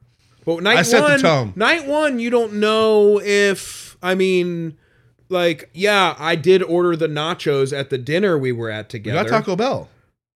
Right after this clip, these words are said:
Speaker 1: Oh, you have, you, you have you guys going home night one?
Speaker 2: I got, I, I have us. We got Taco Bell night one.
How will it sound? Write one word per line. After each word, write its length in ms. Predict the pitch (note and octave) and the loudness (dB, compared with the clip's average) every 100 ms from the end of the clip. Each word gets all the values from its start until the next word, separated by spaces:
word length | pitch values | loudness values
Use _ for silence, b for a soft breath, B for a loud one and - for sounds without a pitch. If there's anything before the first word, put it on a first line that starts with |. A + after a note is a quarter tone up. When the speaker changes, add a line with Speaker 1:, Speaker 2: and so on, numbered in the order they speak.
| _ _ - | _ _ -2
Speaker 1:
Oh, 220 | E3+ D3+ | 2 2
you 200 | D3+ F#3 | 0 -4
have, 500 | F3+ E3+ D#3+ C3+ - | -2 -4 -4 -12 -18
you, 300 | D3+ C#3+ F#3 | -18 -10 -10
you 240 | F3 G3 A3+ | -6 -4 0
have 200 | G#3+ F3 | 0 -2
you 140 | F#3 | -2
guys 260 | F#3 F3 C#3 | -2 -2 -2
going 320 | F3 F3 D#3 | -2 0 -2
home 300 | E3 E3+ D#3 | -4 -4 -2
night 240 | D3 D3+ | -4 -4
one? 480 | C#3+ C#3+ D#3+ G#3 B3 b b b - | -4 -4 -4 -8 -12 b b b -8
Speaker 2:
I 100 | C3 | -4
got, 260 | E3+ C3+ | -2 -4
I, 140 | A#2 B2+ | -4 -2
I 160 | B2+ D#3+ | 2 2
have 100 | D3+ | 2
us. 160 | C#3+ B2+ | -2 -4
We 80 | B2+ | -4
got 200 | C#3+ D3+ | -4 -4
Taco 280 | D#3+ E3 | -4 -4
Bell 220 | D#3 D#3 D3 | -2 -2 -2
night 220 | C#3 A#2+ | -4 -4
one. 400 | C3+ C#3+ G3 | -4 -4 -4